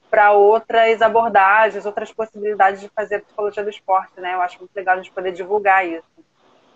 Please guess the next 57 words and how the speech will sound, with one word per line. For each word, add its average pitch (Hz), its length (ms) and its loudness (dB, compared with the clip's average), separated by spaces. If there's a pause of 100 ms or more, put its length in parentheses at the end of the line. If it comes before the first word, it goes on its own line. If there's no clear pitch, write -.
(760)
Eu 262 160 4
sou 302 140 0
psicóloga, 302 760 2
né, 262 140 0
como 240 180 -2
você 226 140 -2
falou, 220 480 2
me 240 120 -8
formei 208 280 -10
pela 214 260 0
uerj 208 520 0
em 208 60 -10
dois 190 160 -10
mil 202 120 -8
e - 60 -18
quatro. 202 720 0 (680)
Lá 202 380 2
naquela 240 440 2
época, 202 300 0
dois 196 140 -6
mil 208 100 -10
e 196 60 -14
três, 214 180 -2
dois 208 160 -4
mil 214 120 -8
e - 20 -12
quatro, 196 380 -2
eu 202 40 -10
fiz 202 220 -8
um 214 80 -8
estágio 208 840 2
no 196 120 -10
Vasco, 196 800 0 (100)
na 180 160 -2
época, 180 400 -6
no 180 320 -8
Juvenil 175 420 -12
do 175 120 -18
Vasco, 175 680 0
e 202 80 0
aí 196 80 0
me 202 80 -6
apaixonei 202 460 -8
pela 190 180 -4
psicologia 185 400 -10
do 175 60 -8
esporte. 180 400 -4
Eu 185 60 -4
já 190 100 4
era 196 100 4
uma 226 100 2
pessoa 214 280 -4
que - 120 -4
gostava 208 380 2
muito 202 240 -8
de 190 80 -8
esporte, 196 380 -2